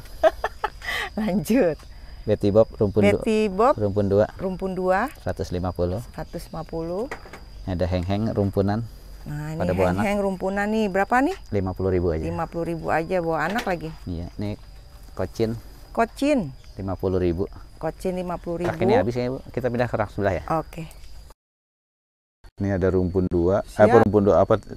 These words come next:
Speaker 2: dua pot?
Speaker 1: Dua pot berapa nih?
Speaker 2: Harga empat puluh ribu.
Speaker 1: Empat puluh ribuan.
Speaker 2: Ini bukannya rusak ya, Bu, kotor aja.
Speaker 1: Oke, siap.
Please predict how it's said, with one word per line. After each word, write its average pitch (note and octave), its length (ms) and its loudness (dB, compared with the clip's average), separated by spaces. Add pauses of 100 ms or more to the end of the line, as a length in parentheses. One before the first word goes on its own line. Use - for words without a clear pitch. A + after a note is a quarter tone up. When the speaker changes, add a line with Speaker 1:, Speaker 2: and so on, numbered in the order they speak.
Speaker 2:
dua G#2 240 4
pot? B2 160 6 (320)
Speaker 1:
Dua F#3 320 2
pot A#3+ 320 -2
berapa F#3 400 0
nih? A3+ 80 2
Speaker 2:
Harga G2 240 2
empat - 180 -2
puluh F#2 220 0
ribu. E2 320 -2
Speaker 1:
Empat D3 260 -6
puluh D3 220 -8
ribuan. D#3+ 560 -2
Speaker 2:
Ini G#2 80 0
bukannya F#2 880 0
rusak G2 320 -2
ya, F#2+ 80 0
Bu, - 80 -2
kotor F2+ 320 0
aja. E2 320 -4
Speaker 1:
Oke, C3+ 400 -8
siap. C3 480 -10